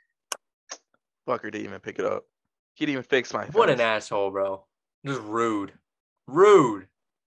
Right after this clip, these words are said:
Speaker 2: Unacceptable, honestly. Can't believe that, bro.
Speaker 1: Racism needs to come back.
Speaker 2: Against the hurricane?
Speaker 1: <laughs> Against the hurricane. Against Hurricane Ian.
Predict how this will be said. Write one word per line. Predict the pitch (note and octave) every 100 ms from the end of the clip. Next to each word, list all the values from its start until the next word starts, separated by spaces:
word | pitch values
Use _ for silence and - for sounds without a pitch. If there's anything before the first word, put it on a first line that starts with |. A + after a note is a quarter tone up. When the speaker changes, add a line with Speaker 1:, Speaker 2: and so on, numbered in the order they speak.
| -
Speaker 2:
Unacceptable, | G3+ D#3+ - D#3 C3 G2 F#2+ _
honestly. | A2+ A2 G2+ - E2+ - _ _ _ _ _ _ _ _ _ _ _ _ _
Can't | - A#2
believe | G#2+ G2+ F2
that, | F#2 -
bro. | - - _ _ _ _ _ -
Speaker 1:
Racism | B2+ C3+ B2 G#2+ G#2
needs | G#2+ -
to | A#2
come | G#2+
back. | G#2+ G#2 - _ _ _ _ _ _ _ _ _ - - - - _ _ -
Speaker 2:
Against | B2 - -
the | - B2
hurricane? | C3+ D3 E3+ F#3+ - _
Speaker 1:
<laughs> | _
Against | D3 - C#3 C3+ -
the | C3+
hurricane. | - _ - _ _ _ - _ _ G#3 G3 F3+ - _ _ _ _ _ _ _
Against | A#2+ A#2+ A2 - _ - - _
Hurricane | A#2+ A#2+ - A#2
Ian. | A2 A2